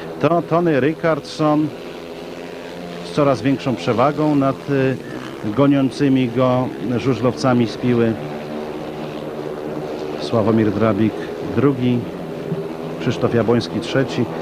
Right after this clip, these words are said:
a Tomasz Chrzanowski chyba ma jakieś problemy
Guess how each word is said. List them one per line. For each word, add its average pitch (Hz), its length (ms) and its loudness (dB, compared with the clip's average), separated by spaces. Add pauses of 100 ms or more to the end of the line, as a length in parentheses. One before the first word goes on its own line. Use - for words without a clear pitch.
(520)
a 160 160 4
Tomasz 160 320 0
Chrzanowski 135 540 -2
chyba 143 380 0
ma 127 200 2
jakieś 123 320 0
problemy 120 760 2